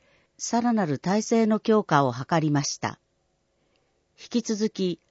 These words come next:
患者の方や濃厚接触者となった方に対し、確実に支援を行っていきます。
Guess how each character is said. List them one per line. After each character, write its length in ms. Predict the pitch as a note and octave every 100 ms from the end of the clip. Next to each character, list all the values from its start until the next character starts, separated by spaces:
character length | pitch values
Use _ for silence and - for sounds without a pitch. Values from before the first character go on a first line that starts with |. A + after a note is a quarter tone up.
| _ _
患 260 | - A#3 A#3
者 140 | A#3
の 100 | A3+
方 240 | A3 A3
や 260 | G3+ C3 - -
濃 240 | G#3 A3+
厚 240 | A#3 A#3 -
接 140 | A3
触 260 | - A3+ -
者 140 | F#3
と 100 | E3
な 140 | E3 F#3
っ 40 |
た 140 | E3
方 260 | D3+ C#3+ D#3+
に 100 | C#3+
対 240 | D3+ D3
し、 320 | C3+ - A#2 - _ _ _ _
確 300 | D#3 D3+ A3
実 280 | A#3 - G#3+
に 180 | G#3
支 220 | - - A#3+
援 200 | A3+ F3
を 180 | B2+
行 160 | A#2 F3+
っ 180 | E3+ F3
て 180 | - D3+
い 80 |
き 140 | - C#3
ま 140 | B2
す。 320 | - - -